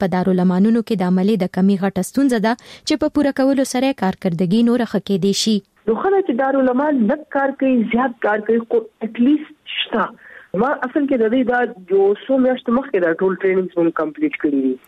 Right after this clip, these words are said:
Speaker 2: پېښور، هری پور، سوات، ایبټ آباد،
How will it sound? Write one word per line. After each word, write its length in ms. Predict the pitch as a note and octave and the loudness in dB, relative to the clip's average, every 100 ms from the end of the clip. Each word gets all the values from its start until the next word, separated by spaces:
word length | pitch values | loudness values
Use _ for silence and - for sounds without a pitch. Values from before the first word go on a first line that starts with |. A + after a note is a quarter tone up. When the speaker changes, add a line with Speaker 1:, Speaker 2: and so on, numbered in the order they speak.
| - | -4
Speaker 2:
پېښور، 560 | A#3 - A3+ A#3 A#3 A3+ A3 - - | -2 0 0 2 2 0 -4 -12 -6
هری 240 | G3 G3+ G3+ A3 | -2 0 0 0
پور، 340 | A3 A3 G3 F#3+ | 0 0 -2 -8
سوات، 600 | - - G#3 G#3+ A3 G3 - G3 | -12 -2 0 2 0 -2 -2 -4
ایبټ 220 | F#3+ F3 F#3 | -2 0 -2
آباد، 420 | D#3+ G3 G#3+ G3 | 0 0 0 -2